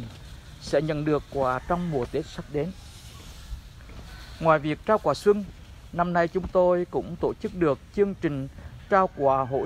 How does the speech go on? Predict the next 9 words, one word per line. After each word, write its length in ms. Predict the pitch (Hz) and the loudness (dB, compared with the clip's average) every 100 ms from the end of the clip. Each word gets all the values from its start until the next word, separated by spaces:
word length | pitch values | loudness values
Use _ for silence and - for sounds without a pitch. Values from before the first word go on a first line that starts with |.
| - | 0
trợ 200 | 156 127 | 2 2
thương 180 | - 175 | 2 0
phế 140 | 208 | 2
binh 280 | 185 185 185 - - 139 | 2 2 0 -8 -12 -4
mùa 240 | 127 120 - | -2 -2 0
Covid 320 | 165 156 214 - - - - - - - - - - - - - | 0 0 -2 -6 -18 -16 -18 -18 -18 -18 -16 -16 -16 -16 -16 0
trong 240 | 180 170 160 | 2 4 2
hai 200 | 180 185 | 0 2
tuần 280 | 151 135 | 2 0